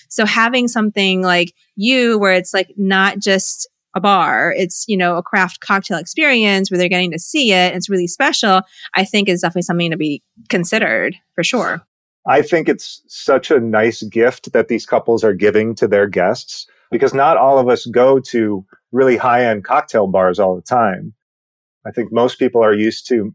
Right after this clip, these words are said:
Speaker 2: maybe not a dive bar experience, but, like, a sports bar experience where it's high volume, just, like, you know, "Give me my beer, give me my, like, vodka soda." And to see someone actually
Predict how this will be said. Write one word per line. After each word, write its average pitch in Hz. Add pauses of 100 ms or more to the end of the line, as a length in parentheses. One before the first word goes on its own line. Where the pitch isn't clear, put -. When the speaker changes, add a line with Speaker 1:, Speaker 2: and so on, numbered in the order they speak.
Speaker 2:
maybe 135
not 117
a 101
dive 107
bar 110
experience, 110
but, 113
like, 101
a 104
sports 180
bar 104
experience 107
where 104
it's - (280)
high 151
volume, 127
just, 113
like, 110 (220)
you 117
know, 98
"Give 120
me 127
my 120
beer, 110
give 104
me 110
my, 107
like, 101
vodka 107
soda." 104 (680)
And 131
to 123
see 151
someone 131
actually 120